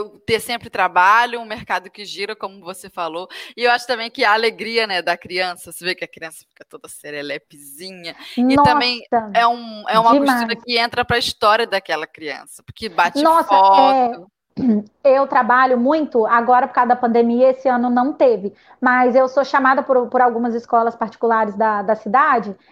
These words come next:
Speaker 2: é, pra fazer fantasias pras apresentações de final de ano. Fernanda, você não tem ideia do que,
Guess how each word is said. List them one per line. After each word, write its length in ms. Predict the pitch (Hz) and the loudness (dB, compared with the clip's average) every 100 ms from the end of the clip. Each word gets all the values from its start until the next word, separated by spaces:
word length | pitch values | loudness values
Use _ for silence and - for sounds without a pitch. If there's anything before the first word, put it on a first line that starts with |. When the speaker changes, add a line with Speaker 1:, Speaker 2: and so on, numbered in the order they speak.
| _ _ | _ _
Speaker 2:
é, 500 | 262 269 262 262 254 | 2 4 4 4 4
pra 140 | 254 311 | 2 2
fazer 340 | 320 269 285 | 2 2 2
fantasias 680 | 294 320 349 349 294 320 311 | 0 0 2 2 4 2 2
pras 200 | 294 277 | 2 2
apresentações 880 | 269 285 277 269 302 311 - 269 285 | 2 2 0 0 -2 -2 0 0 0
de 80 | 285 | -4
final 320 | - 262 254 | -2 0 0
de 120 | 247 | 0
ano. 200 | 254 190 - - _ _ | -2 -2 -10 -20 _ _
Fernanda, 560 | 277 269 311 285 247 226 | 0 2 0 2 0 -2
você 160 | - 311 | 0 0
não 160 | 311 | 2
tem 260 | 320 311 330 | 0 0 2
ideia 260 | 285 277 | 2 4
do 100 | 285 | 2
que, 120 | 294 | 2